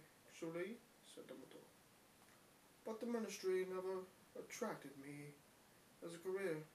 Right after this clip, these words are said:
Again, something we have in common, I think." Voldemort inclined his head, unsmiling, and took another sip of wine. Dumbledore did not break the silence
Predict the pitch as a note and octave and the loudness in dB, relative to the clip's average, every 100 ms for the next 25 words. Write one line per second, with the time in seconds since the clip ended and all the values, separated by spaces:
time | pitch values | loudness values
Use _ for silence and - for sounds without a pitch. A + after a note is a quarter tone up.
0 | - F3+ G#3 F#3 C#3+ - - D#3+ D3+ D#3 | -6 0 2 2 0 -6 -4 -2 2 2
1 | D#3 D#3 - - - - - - F3 E3+ | 2 -2 -12 -20 -20 -20 -12 0 0 2
2 | F3+ F#3 F#3 G#3+ F3+ D3 C#3+ - D3 D3 | 2 4 2 0 0 -2 -6 -8 -8 -6
3 | D3+ - - - - - - - - - | -8 -10 -20 -20 -20 -20 -20 -20 -20 -20
4 | - - - - - - - C#3+ D#3 D#3 | -20 -20 -20 -20 -20 -12 -6 -2 2 2
5 | D3+ D3 - D#3 D3+ C3+ C3 - C3 - | 2 -2 0 2 2 -2 -6 -6 -8 -8
6 | - - - - - - - D3+ C#3 - | -14 -18 -20 -20 -20 -8 -2 -2 0 -4
7 | C3+ B2 - - - - - - - - | -2 -2 -2 -8 -16 -20 -20 -20 -20 -20
8 | - - - - - - - - - - | -20 -20 -20 -20 -20 -20 -20 -20 -20 -20
9 | - - - - - - - - - - | -20 -20 -20 -20 -20 -20 -20 -20 -20 -10
10 | - - - F3 E3+ E3 E3 D#3 B2 - | -10 -8 -2 -2 0 0 0 0 -2 -4
11 | - - D#3 D#3 D3+ C3+ C3+ A2 - - | -8 -4 -4 -4 -6 -4 -4 -8 -12 -18
12 | - - G#3+ A3 G3+ F#3+ F#3 F3+ F3 E3+ | -2 2 6 6 6 4 4 4 6 4
13 | - F3 F#3+ D3+ - C3+ - C#3+ C#3+ D#3+ | 2 4 4 4 -2 -4 -2 -2 -2 -2
14 | - - - | -4 -10 -10